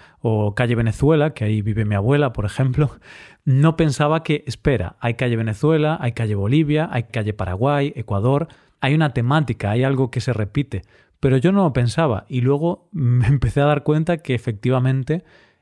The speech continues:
no solo se repite con países de Latinoamérica, sino que hay diferentes temáticas. Por ejemplo, también hay ciudades de España,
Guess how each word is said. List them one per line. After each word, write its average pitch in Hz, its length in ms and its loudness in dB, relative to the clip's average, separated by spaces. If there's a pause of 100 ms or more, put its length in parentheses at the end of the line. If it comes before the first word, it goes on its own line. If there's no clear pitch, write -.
(220)
no 120 220 2
solo 131 240 2
se 131 120 -2
repite 120 400 -4
con 98 200 -4
países 110 340 -2
de 117 80 -2
Latinoamérica, 120 720 -2 (260)
sino 113 240 -4
que 123 80 -2
hay 120 60 2
diferentes 120 500 -4
temáticas. 98 640 -6 (240)
Por 113 120 0
ejemplo, 107 340 -2
también 117 280 -2
hay 117 120 -2
ciudades 113 440 -2
de 104 60 -2
España, 139 500 -2